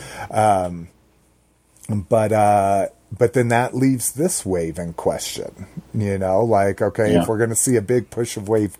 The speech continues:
Speaker 1: two, 'cause what happened is wave two hit, they got, it looked like they got all they were gonna get in that one push,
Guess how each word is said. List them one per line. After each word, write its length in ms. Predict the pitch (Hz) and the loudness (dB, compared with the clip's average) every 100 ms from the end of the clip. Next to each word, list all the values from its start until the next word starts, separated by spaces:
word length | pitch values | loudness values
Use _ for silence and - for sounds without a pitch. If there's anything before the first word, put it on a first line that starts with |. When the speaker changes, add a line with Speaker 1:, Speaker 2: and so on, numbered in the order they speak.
| - | -6
Speaker 1:
two, 320 | 147 135 104 - - - 147 - | 0 2 0 -6 -20 -14 -12 2
'cause 280 | 147 120 120 | 4 4 0
what 340 | 107 143 156 | 4 4 6
happened 420 | 131 135 - 120 | 4 4 4 2
is 320 | 107 104 90 - | 4 2 0 -4
wave 560 | 101 98 113 135 151 - | -8 2 6 6 4 0
two 360 | - 170 170 127 | -2 0 0 -2
hit, 560 | 123 104 101 - - - - - - - - - - - - _ - | 2 2 2 -4 -14 -14 -20 -20 -20 -12 -8 -8 -12 -20 -20 _ -6
they 200 | 117 127 | 0 2
got, 320 | 127 123 127 - | 2 0 0 0
it 140 | 120 | 0
looked 240 | 127 143 | 0 0
like 180 | 139 120 | 0 0
they 140 | 131 110 | 0 2
got 260 | 117 107 101 | 2 0 2
all 260 | 107 127 | 2 4
they 140 | 147 151 | 2 0
were 140 | 139 | 0
gonna 200 | 131 117 | -2 -4
get 380 | 101 139 107 - | 0 2 2 -2
in 140 | 110 | -2
that 260 | 110 104 95 | 0 -2 -2
one 340 | 101 117 120 | 0 0 0
push, 580 | - - 151 90 - | -4 2 2 2 -2